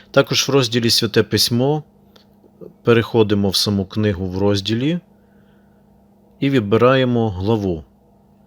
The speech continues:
І тоді нею, будь ласка, користуємося. Попередній, наступний розділ, якщо потрібно.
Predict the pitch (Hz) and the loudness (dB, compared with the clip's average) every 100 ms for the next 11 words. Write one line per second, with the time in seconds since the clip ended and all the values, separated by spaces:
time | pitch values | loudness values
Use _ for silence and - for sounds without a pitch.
0 | _ _ _ - 156 185 - 110 113 147 | _ _ _ -6 -4 -4 -4 -4 -2 -2
1 | 139 - - 107 123 117 95 92 107 110 | -4 -10 -6 -4 -2 -4 -6 -2 -2 -2
2 | 104 - 98 95 - 95 - 85 92 - | -6 -4 -4 -4 -4 -4 -4 -6 -6 -2
3 | 107 131 117 87 - - 110 110 101 98 | 0 0 -2 -4 -6 -8 -8 -6 -4 -4
4 | 90 90 90 - - 92 - 92 85 85 | -4 -6 -6 -8 -10 -12 -8 -8 -8 -12